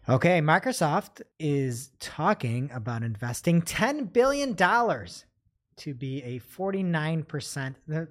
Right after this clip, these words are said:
the numbers are a little s-, weird. There's, like, some caps and get their money back, and then there's, like, a revenue cap.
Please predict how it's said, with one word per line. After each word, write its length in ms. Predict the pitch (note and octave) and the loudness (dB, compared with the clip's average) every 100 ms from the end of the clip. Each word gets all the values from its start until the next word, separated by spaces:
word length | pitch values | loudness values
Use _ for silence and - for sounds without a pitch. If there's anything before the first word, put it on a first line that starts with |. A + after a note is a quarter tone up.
| _ | _
the 160 | E3 - _ _ _ _ - | -12 -12 _ _ _ _ -10
numbers 380 | C#3+ F3 D#3 B2+ | -6 -4 -4 -6
are 40 | |
a 60 | A#2+ | -8
little 240 | A#2+ G#2 G#2 - | -10 -14 -18 -18
s-, 140 | - - _ _ - | -18 -18 _ _ -10
weird. 320 | C#3 D3 B2 | -6 -4 -6
There's, 160 | A2+ G#2+ | -10 -14
like, 140 | G2+ | -16
some 140 | G#2+ | -16
caps 460 | - B2 C3 C3 - | -14 -8 -8 -8 -14
and 100 | G2 | -14
get 140 | G2 | -16
their 100 | - | -12
money 180 | G#2 G#2+ | -8 -8
back, 460 | G2+ A2+ A2+ A2+ - | -6 -6 -6 -6 -8
and 100 | G2 | -12
then 100 | G2 | -10
there's, 140 | F#2+ | -12
like, 120 | F#2+ F2+ | -14 -14
a 200 | D#2+ D#2 | -14 -16
revenue 500 | G2 G2+ A2+ A2 A2 | -16 -14 -10 -8 -8
cap. 340 | G#2 A2+ G#2 | -8 -8 -8